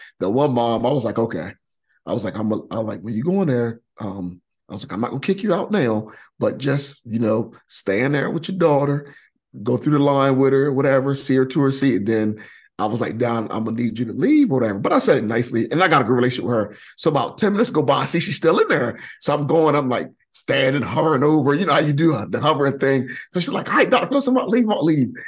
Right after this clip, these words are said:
So she ended up leaving. So I sent her an email later. It was like, "Hey," I was like, um, I, I was like, uh,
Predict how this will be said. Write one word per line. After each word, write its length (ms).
So 500
she 180
ended 160
up 80
leaving. 440
So 140
I 60
sent 220
her 80
an 120
email 480
later. 600
It 60
was 180
like, 160
"Hey," 480
I 100
was 140
like, 240
um, 240
I, 160
I 120
was 160
like, 260
uh, 320